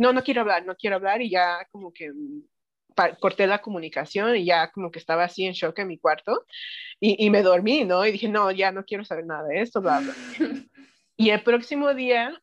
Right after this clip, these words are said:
Speaker 1: fue cuando hablé con mi mamá una vez más y le conté, dije, "Mamá, mira, fíjate que esto me pasó y la verdad estuvo súper raro y no sé qué pensar y I think, like, I finally just kicked the bucket". O sea, de verdad ya estoy
Speaker 2: Me
Speaker 1: como
Speaker 2: imagino
Speaker 1: mal,
Speaker 2: a tu
Speaker 1: o sea.
Speaker 2: mamá como,
Speaker 1: <laughs>
Speaker 2: "Ay,
Speaker 1: Sí.
Speaker 2: ¿no? ¿Ahora qué me va a contar?". <laughs> O sea, cada
Speaker 1: Sí,
Speaker 2: vez que le
Speaker 1: sí.
Speaker 2: marcas.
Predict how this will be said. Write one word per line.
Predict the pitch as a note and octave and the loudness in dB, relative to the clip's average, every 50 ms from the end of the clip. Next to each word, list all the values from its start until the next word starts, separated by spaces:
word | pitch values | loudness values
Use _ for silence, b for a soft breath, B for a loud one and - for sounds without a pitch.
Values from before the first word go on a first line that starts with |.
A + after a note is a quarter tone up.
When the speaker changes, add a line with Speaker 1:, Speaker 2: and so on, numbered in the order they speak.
| _ _ | _ _
Speaker 1:
fue | - G#3 G3+ - | -6 -6 -6 -2
cuando | - A3 G#3 G#3+ G#3+ G#3+ G#3+ G#3 G3+ F#3+ F#3 E3+ D#3+ D3 - - - | -2 -2 -2 -2 -2 -2 0 0 0 0 0 -2 -2 -4 -6 -8 -4
hablé | D3+ E3 D#3+ E3 F#3 F#3+ F#3 | -2 -2 0 0 0 0 2
con | A#3+ A#3+ | 2 2
mi | C4 C4 | 2 4
mamá | C4+ C#4+ D4 C#4 B3 B3 | 2 2 2 2 0 0
una | B3+ C#4 C#4 C#4+ | 2 0 -2 -2
vez | D4+ C#4+ C#4 | -2 -6 -6
más | B3 A3+ A3 B3 D4+ - - | -6 -6 -6 -8 -12 -12 -10
y | G#3 F3+ | -4 -2
le | - - | -2 -2
conté, | - E3 E3 E3 E3 G3 G3+ F#3+ | -2 -6 -10 -8 -2 -2 0 0
dije, | F#3+ F#3 - F3+ | 0 -2 -2 -4
"Mamá, | F3+ F3+ F3+ F#3 F#3+ G3 F3+ - B B B B B B B B B B B B B _ _ - | -4 -2 0 0 0 0 0 -4 B B B B B B B B B B B B B _ _ -2
mira, | G3 G#3 G3 G3 F#3 E3 D#3+ E3+ F3 - - _ _ _ | 2 2 4 6 4 4 2 -2 -6 -18 -20 _ _ _
fíjate | - - A#3+ C4 - - G4+ - | -4 2 2 2 2 0 -4 -4
que | - G#3 | -4 -4
esto | G3+ - - C4+ | -4 -2 -2 -2
me | C#4 A#3 - | -2 -2 -4
pasó | - E3 D#3 - - G#3 G3 G3+ A3 B3 C#4 D#4 F4+ F#4+ _ | -4 -8 -8 -8 -4 -2 0 0 0 0 -2 -4 -6 -12 _
y | - F#3+ F#3+ F#3 F3 E3+ E3 E3 E3 E3+ | -12 -10 -10 -8 -8 -6 -6 -2 0 2
la | F3+ F3 | 2 2
verdad | E3+ F#3 F3+ F3+ F#3 F3+ | 4 4 4 4 4 0
estuvo | F3+ - - F#3 F3+ | -2 -6 -8 -8 -8
súper | - - E3+ - D#3 D3+ D3 | -8 -14 -10 -4 -2 -2 0
raro | F3 F3+ F#3+ G#3 G#3+ A3 A#3 B3 C4+ | 2 4 4 4 6 4 4 4 2
y | B3 G3+ | 0 0
no | F#3+ F#3 | -2 -6
sé | F#3 - F3 | -8 -12 -16
qué | _ E3+ D#3+ | _ -14 -12
pensar | - - C#3+ D#3 _ - F#3+ G3+ A3 A#3+ C4 C#4 D4+ D4 | -12 -12 -12 -12 _ 0 2 2 4 4 4 2 2 0
y | A3 E3+ D#3+ E3 F3 F3 E3 - _ _ - - | -2 -6 -6 -8 -10 -10 -12 -14 _ _ -4 -2
I | - F#3 F3 | -2 -2 0
think, | G#3+ G#3+ G#3 - | 0 0 0 2
like, | G3+ F#3+ - D3+ | 0 0 2 2
I | E3 F3+ | 0 0
finally | - - F#3 F3+ F#3 F#3+ F#3 F3+ | 0 -2 -2 -2 0 -2 -4 -6
just | F#3 F3+ - - | -8 -10 -8 -8
kicked | F#3 E3+ - | -8 -6 -6
the | E3 | -6
bucket". | - - D#3+ - - - | -2 0 -2 -2 0 -2
O | F3+ | -2
sea, | F3 F#3+ F3+ F3 E3 E3 | 2 4 4 4 4 4
de | E3 E3 D#3+ | 2 2 2
verdad | E3+ D#3+ E3 F3+ F3+ F3+ F3 | 0 0 2 2 2 2 2
ya | F#3 F#3 | -4 -6
estoy | F3+ _ - F3+ - | -6 _ -14 -14 -6
Speaker 2:
Me | A3+ B3 B3+ | -2 0 0
Speaker 1:
como | |
Speaker 2:
imagino | B3+ B3+ C4 C#4 - - D#4+ C#4+ D4 D#4 | 0 0 -2 -2 -2 -2 -2 0 0 0
Speaker 1:
mal, | |
Speaker 2:
a | E4 E4+ | -2 2
tu | - E4+ - | 0 0 0
Speaker 1:
o | |
sea. | |
Speaker 2:
mamá | A#3 A3+ G3+ G3+ G#3 G#3+ A3 A#3+ B3 - | 2 -2 -2 -2 0 0 0 0 0 0
como, | C4+ A#3+ A#3 A#3 A3+ A3 | -2 0 2 2 2 6
Speaker 1:
<laughs> | |
Speaker 2:
"Ay, | D4 F#4+ F4+ F4+ | 6 6 6 8
Speaker 1:
Sí. | E4+ - | 8 6
Speaker 2:
¿no? | D#4 | 6
¿Ahora | D#4 D#4 E4 F#4+ | 6 6 6 6
qué | F#4 D4+ | 6 4
me | F4 E4 C#4+ | 4 4 4
va | C#4 C#4 | 4 4
a | C#4 C#4 | 2 2
contar?". | C#4 C#4 C#4+ C#4 C#4 - - C#4 B3+ - | 0 0 0 0 -4 -2 -2 0 2 2
<laughs> | G#4 | 0
O | F#4 | 0
sea, | - - - C#5 | 0 0 2 4
cada | G#4 D4 D4+ D4+ | 4 4 4 6
Speaker 1:
Sí, | D4+ E4 | 6 8
Speaker 2:
vez | F4 F4 F4+ F#4 | 8 8 8 8
que | F#4+ F#4+ | 6 8
le | - F#4+ F#4 F4+ | 6 4 4 4
Speaker 1:
sí. | C#4+ | 2
Speaker 2:
marcas. | B3+ B3+ B3 - - - B3+ C#4 E4+ F4+ E4 - _ | 2 0 0 -2 -4 -4 -4 -4 -4 -4 -8 -12 _